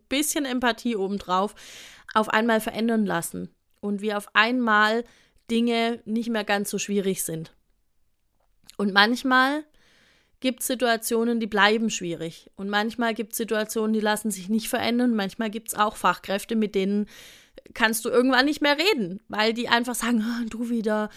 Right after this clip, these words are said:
mit deinem Bedürfnisorientierten hier. Ah,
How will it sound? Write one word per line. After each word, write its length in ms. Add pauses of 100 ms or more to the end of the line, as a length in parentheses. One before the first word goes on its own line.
(260)
mit 140
deinem 180
Bedürfnisorientierten 1500
hier. 480 (360)
Ah, 540